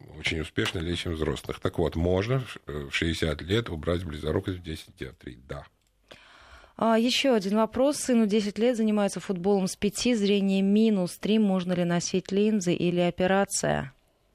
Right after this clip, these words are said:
Speaker 1: Ну, если он фо-, профессионально занимается футболом, конечно, лучше сделать операцию.
Speaker 2: И не
Speaker 1: Как
Speaker 2: мучить
Speaker 1: он в
Speaker 2: дальше.
Speaker 1: линзах будет? И, ну, это ж тяжело ему.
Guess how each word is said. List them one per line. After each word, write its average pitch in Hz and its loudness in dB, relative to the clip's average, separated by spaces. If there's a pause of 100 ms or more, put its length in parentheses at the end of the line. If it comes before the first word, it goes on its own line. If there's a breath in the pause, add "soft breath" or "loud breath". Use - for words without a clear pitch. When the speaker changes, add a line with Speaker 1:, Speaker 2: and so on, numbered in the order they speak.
(760 loud breath)
Speaker 1:
Ну, 90 0
если 113 0
он 110 0
фо-, 98 -4
профессионально 107 0
занимается 104 0
футболом, 101 0
конечно, 107 0
лучше 95 2
сделать 87 0
операцию. 82 -2 (1120 soft breath)
Speaker 2:
И 196 0
не 202 4
Speaker 1:
Как 196 2
Speaker 2:
мучить 131 2
Speaker 1:
он 104 2
в 104 0
Speaker 2:
дальше. 107 2
Speaker 1:
линзах 101 2
будет? 98 2
И, 95 0
ну, 95 2
это 98 0
ж - -2
тяжело 113 0
ему. 73 -4